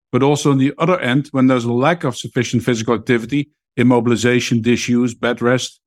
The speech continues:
intensive care unit, stuff like that, and how nutrition and exercise is, plays around in muscle loss, for example, as well as the muscle gain or performance gain or stuff like that. So we try to, to basically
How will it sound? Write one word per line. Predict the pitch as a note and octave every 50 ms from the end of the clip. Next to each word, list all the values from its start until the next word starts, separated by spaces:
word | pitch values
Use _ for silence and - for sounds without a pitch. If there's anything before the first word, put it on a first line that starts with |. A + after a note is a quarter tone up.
| _ _ _ _ _
intensive | - A2+ G#2 C3 B2+ A2 - A2+ - -
care | - C3 C3
unit, | B2+ C3 C3 B2+ B2+ C3 B2+ B2 - - _ _ _ _ _ -
stuff | - - C#3+ - -
like | B2+ A#2+ A2+
that, | C3 C#3 C3+ C3 - _ _ _ _ -
and | A#2 A#2+ A#2
how | A#2 C#3+ C#3+ C#3
nutrition | C3+ C3 - - C#3 B2 - C3+ B2+
and | B2+ B2
exercise | B2+ B2 B2 - - - B2+ A#2+ A#2+ A2+ A2+ -
is, | - - C#3+ B2 B2 A#2+ - - - C#3+ -
plays | C#3+ C#3 C3+ G#2+ A#2+
around | A#2+ B2+ B2 A#2+ A#2+ A2 -
in | C#3 C#3 A#2+ A#2 A#2+ A#2+ B2+ C3+
muscle | B2+ B2 B2+ A#2+ - C3+ B2+
loss, | C3+ D3+ E3 D3+ -
for | - - A#2
example, | G#2+ G2+ A2+ A2 G2+ - G#2+ G2+ - _ _ _ _ _ -
as | A#2+ A#2 A2
well | A2 B2+ C3 C3 C3
as | C3 C3 B2+ -
the | - B2+
muscle | A#2 A#2+ A#2+ A#2 A#2 - B2 A2+
gain | A2 A2+ A2+ A2+ A#2 B2 B2 A#2+ C3
or | D3 - A2 G#2+ A2 G#2 - _ _ _ _ -
performance | - A#2+ - - D3 C3 C3 B2+ C3 A#2+ A2
gain | G2+ A#2+ A#2 A#2 A#2 A2+
or | A2+
stuff | G#2+ - - G#2+ -
like | A#2+ A2 A2
that. | A#2 A2+ A2 G#2
So | - C3+ C3 A#2+ - - _ _ _
we | - C#3
try | C3 - D3+ D#3 D#3 D3+
to, | D3 C3+ B2+ A#2+ A#2+ A#2
to | A2+ - C3 B2
basically | A2+ G#2+ B2+ B2+ B2+ B2 C#3 A#2 A2 A#2+ A#2+ A#2 A2 A2+